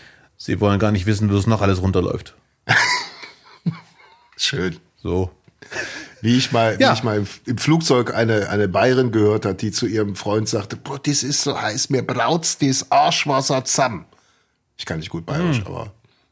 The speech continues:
Speaker 2: Arschwasser
Speaker 1: Ja, aber ich hab
Speaker 2: ist
Speaker 1: dich
Speaker 2: ein,
Speaker 1: verstanden.
Speaker 2: ist wohl ein
Speaker 1: Ja, ja.
Speaker 2: Ausdruck. Ist wohl ein Ausdruck.
Speaker 1: Ja, ja. Ja, hei, hei, hei. Hm.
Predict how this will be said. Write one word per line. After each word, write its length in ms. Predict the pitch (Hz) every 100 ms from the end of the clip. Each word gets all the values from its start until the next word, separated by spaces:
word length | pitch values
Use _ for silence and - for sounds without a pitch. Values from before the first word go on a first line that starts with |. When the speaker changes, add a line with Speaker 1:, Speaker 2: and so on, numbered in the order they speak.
| _
Speaker 2:
Arschwasser 420 | - 123 135 117 196
Speaker 1:
Ja, 60 |
aber 80 | 170
ich 60 | -
hab 40 |
Speaker 2:
ist 80 | 120
Speaker 1:
dich 40 |
Speaker 2:
ein, 40 | 131 -
Speaker 1:
verstanden. 140 | 143
Speaker 2:
ist 60 | 110
wohl 80 | 139
ein 40 | 127
Speaker 1:
Ja, 40 |
ja. 40 | 139
Speaker 2:
Ausdruck. 380 | 120 127 165 _ _
Ist 140 | -
wohl 80 | 104
ein 60 | 104
Ausdruck. 280 | 95 - 143
Speaker 1:
Ja, 200 | 160 143
ja. 160 | 147 - _ _ _
Ja, 360 | - 120 110 101
hei, 200 | 110 107
hei, 180 | 104 -
hei. 180 | - 104 - - - - - - - - _ -
Hm. 280 | 214 175